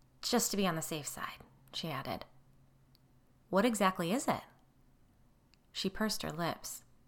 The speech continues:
then said, "Mm, I've done a lot of research over the years trying to figure it out. We call it the Halloween Harbinger, but the thing isn't technically a harbinger. Traditionally, it would have been considered an oracle," she explained.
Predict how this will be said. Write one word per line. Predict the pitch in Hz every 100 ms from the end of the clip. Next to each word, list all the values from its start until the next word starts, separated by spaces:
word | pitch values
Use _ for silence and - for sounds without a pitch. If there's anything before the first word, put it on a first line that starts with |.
| - -
then | 165
said, | - 165 156 156 - - - - - _ _ - - - -
"Mm, | 208 208
I've | 202 196
done | 226 226 202 -
a |
lot | 180 180 190
of | 170
research | 170 143 139 - -
over | 151
the | 151
years | 147 143 143
trying | - 151
to | 147
figure | - 147 143
it | 135
out. | 143 123 - - - - - - - -
We | 202
call | - 220 226
it | -
the | - 165
Halloween | 165 180 175 170 165 165
Harbinger, | - 170 165 151 139 143
but | 156 151 -
the | 175
thing | - 220 240
isn't | 220 160 -
technically | 175 - - 143
a | 139
harbinger. | - - 151 - - - - - - - - -
Traditionally, | - 214 240 - 190
it | -
would |
have | 170
been | 160
considered | 156 151 160 151
an | 139 -
oracle," | 175 175 156 - - 185 -
she | - -
explained. | - - - - -